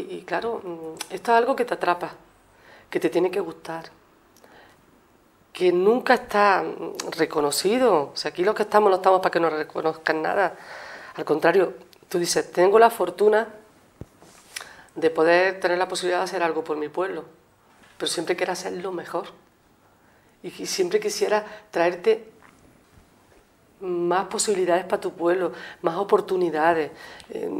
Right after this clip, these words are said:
te gustaría mejorarlo al cien por cien, pero acarrea mucha frustración porque no siempre puedes, porque la situación es, no es la mejor,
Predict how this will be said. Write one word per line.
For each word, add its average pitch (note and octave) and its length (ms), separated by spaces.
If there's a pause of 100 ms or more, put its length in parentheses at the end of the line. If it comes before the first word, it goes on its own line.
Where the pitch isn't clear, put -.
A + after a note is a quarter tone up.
(420)
te - 80
gustaría F3 280
mejorarlo G3 520
al G#3+ 80
cien F#3+ 200
por F#3+ 140
cien, F#3+ 300
pero D#3+ 540 (580)
acarrea E3 380
mucha G#3+ 260
frustración F#3+ 640
porque G#3+ 280
no F3+ 180
siempre G#3+ 420
puedes, G3+ 420 (280)
porque D#3+ 220
la D3+ 120
situación D#3 520
es, D3+ 80
no D3+ 640
es D3 40
la C#3+ 220
mejor, G#3 520